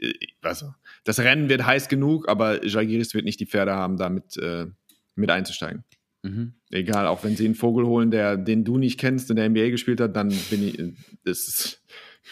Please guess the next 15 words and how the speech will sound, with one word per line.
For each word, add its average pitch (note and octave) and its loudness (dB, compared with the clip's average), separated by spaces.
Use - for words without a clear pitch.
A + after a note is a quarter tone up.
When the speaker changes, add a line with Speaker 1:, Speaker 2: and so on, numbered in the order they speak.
Speaker 1:
<laughs> - -10
dann A#2 0
sagt C3+ 2
das D3+ 4
alles, C#3 2
sagt B2 0
das G#2 0
alles A2 2
über G#2+ 0
den G#2+ 4
Kollegen A2 0
<laughs> D3+ 4
aus, - 0
glaub - -8
ich. - -10